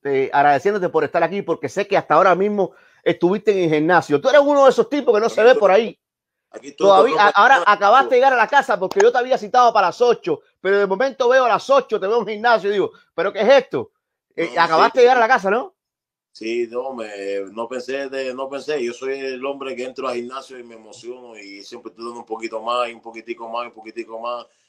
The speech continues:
Speaker 2: Y, y déjame trabajar esto, y déjame trabajar la hora, déjame trabajar las piernas, déjame trabajar ese ejercicio.
Speaker 1: <laughs>
Speaker 2: Y ahí, ahí, y, y, y ya. Y así empecé, y ahí todo el mundo felicitándome, y los muchachos, y aquello, y lo otro.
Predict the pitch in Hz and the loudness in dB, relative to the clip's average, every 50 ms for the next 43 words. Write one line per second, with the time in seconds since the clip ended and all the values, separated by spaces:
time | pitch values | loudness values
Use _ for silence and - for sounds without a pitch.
0 | _ _ - 98 98 101 104 104 104 98 _ _ - - 101 101 110 117 117 120 | _ _ -16 -14 -12 -12 -12 -14 -16 -18 _ _ -20 -16 -12 -8 -6 -4 -4 -4
1 | 120 117 113 117 117 117 117 120 123 127 127 - 113 110 113 113 117 113 117 120 | -6 -8 -8 -6 -6 -4 -4 -6 -8 -10 -12 -12 -12 -12 -12 -12 -12 -12 -12 -12
2 | 120 117 120 120 123 120 - _ - - - 127 131 131 123 123 123 123 123 123 | -12 -10 -10 -10 -10 -12 -14 _ -20 -20 -20 -20 -18 -16 -14 -12 -10 -10 -10 -10
3 | 120 113 _ - 127 123 120 120 120 123 127 127 123 120 117 120 120 123 120 117 | -12 -14 _ -14 -16 -14 -14 -14 -14 -14 -14 -14 -16 -16 -12 -10 -10 -10 -10 -12
4 | 117 120 117 113 - 113 113 107 - 123 143 - - - 123 - _ _ _ _ | -16 -16 -18 -18 -18 -20 -20 -14 -12 -10 -10 -10 -10 -12 -14 -14 _ _ _ _
5 | _ - 127 - 147 143 143 143 143 143 160 156 147 139 131 127 123 123 123 127 | _ -12 -10 -10 -10 -10 -8 -8 -8 -8 -8 -8 -8 -6 -6 -6 -6 -6 -8 -10
6 | 127 127 127 127 117 - _ _ - 110 117 120 120 120 120 120 113 110 _ _ | -12 -12 -12 -12 -14 -14 _ _ -12 -8 -8 -6 -4 -4 -4 -4 -6 -8 _ _
7 | _ _ - 110 127 156 175 185 175 - _ _ _ _ _ _ - - 117 - | _ _ -14 -8 -6 -4 -4 -6 -6 -10 _ _ _ _ _ _ -16 -14 -14 -14
8 | - 143 156 147 139 151 139 - 147 156 160 156 147 143 151 160 160 151 147 143 | -12 -14 -14 -12 -10 -10 -10 -10 -12 -14 -14 -12 -10 -8 -8 -8 -8 -8 -8 -10
9 | 143 147 147 151 147 139 - 139 135 131 123 131 131 120 143 143 143 139 139 135 | -12 -12 -12 -12 -12 -12 -12 -12 -14 -14 -14 -14 -12 -8 -8 -8 -8 -10 -12 -16
10 | 131 131 127 127 123 123 135 135 131 127 - - 147 147 147 143 - 135 131 127 | -14 -12 -10 -10 -10 -10 -10 -14 -14 -14 -12 -8 -8 -8 -8 -8 -12 -14 -12 -12
11 | 127 127 127 127 123 123 143 147 147 143 135 127 123 135 135 135 127 - 135 127 | -12 -12 -12 -14 -14 -12 -8 -6 -6 -6 -8 -10 -12 -12 -12 -12 -12 -14 -14 -18
12 | 123 - | -20 -20